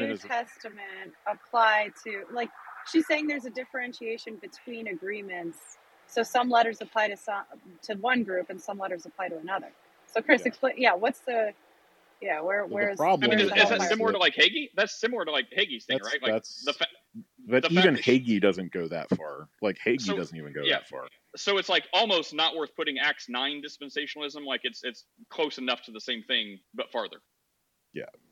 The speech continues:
Speaker 2: I mean, it's just, it's wackadoodle. I mean, it's, so the problem with it, Steph, is, like, you're basically saying that a bunch of the New Testament that we get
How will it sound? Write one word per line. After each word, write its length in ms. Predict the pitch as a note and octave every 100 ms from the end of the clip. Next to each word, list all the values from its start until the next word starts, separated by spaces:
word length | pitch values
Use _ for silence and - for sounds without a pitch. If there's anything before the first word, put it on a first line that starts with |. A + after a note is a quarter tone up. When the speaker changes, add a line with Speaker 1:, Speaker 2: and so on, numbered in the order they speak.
| _
Speaker 2:
I 60 | G#2+
mean, 180 | A2 G#2+
it's 200 | A2 -
just, 240 | G#2 - -
it's 180 | F2+ -
wackadoodle. 800 | - C#2+ - C#2+ C#2 C#2 D2 -
I 60 | E2+
mean, 180 | E2 E2+
it's, 300 | E2+ - - - - -
so 240 | - C3
the 120 | A#2+
problem 360 | A#2 D#3 D3 G#2
with 140 | F#2+
it, 100 | F2
Steph, 320 | - F#2 E2+ E2+
is, 160 | D#2
like, 300 | E2+ D#2 - _ _ -
you're 120 | B2+
basically 640 | F#2+ C3 D3 - A2+ G2+ F2+
saying 560 | - G2+ F#2 E2+ D#2+ E2
that 260 | E2 D2+ - _ _ _ _
a 100 | G2+
bunch 640 | E2+ - A2 A2 G2+ - - _
of 420 | F#2 F2 E2+ D#2+ - -
the 140 | F2
New 220 | F2+ F#2+ F#2
Testament 580 | F2 E2+ - F#2+ F#2
that 160 | - -
we 320 | D2+ E2 A2+
get 480 | G2 F#2 E2+ -